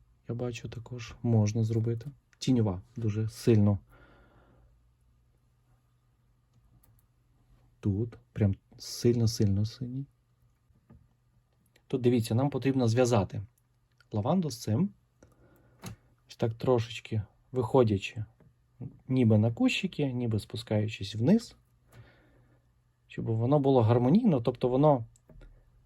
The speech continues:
е, щоб не було полоски там видно, десь воно вище, десь воно нижче, але горизонт є. Ну і,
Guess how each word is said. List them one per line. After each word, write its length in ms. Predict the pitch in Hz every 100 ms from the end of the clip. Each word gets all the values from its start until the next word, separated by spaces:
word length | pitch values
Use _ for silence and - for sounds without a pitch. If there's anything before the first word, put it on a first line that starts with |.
| - - -
е, 400 | 117 110 110 107 - _ _ _ _
щоб 160 | - 131
не 80 |
було 400 | 165 151 117 107 - _
полоски 420 | - 127 110 -
там 180 | 113 131
видно, 360 | 220 285 135 104 - _ _ _ _ _ _ -
десь 260 | 135 113
воно 160 | 123 151
вище, 380 | 233 254 - 190
десь 300 | 127 113 -
воно 180 | 110 113
нижче, 480 | 180 214 - 165 - - - _ _ -
але 180 | 135
горизонт 420 | 175 120 113 - 101
є. 160 | 92 - _ _ _ _ -
Ну 200 | 160 214 -
і, 260 | 165 170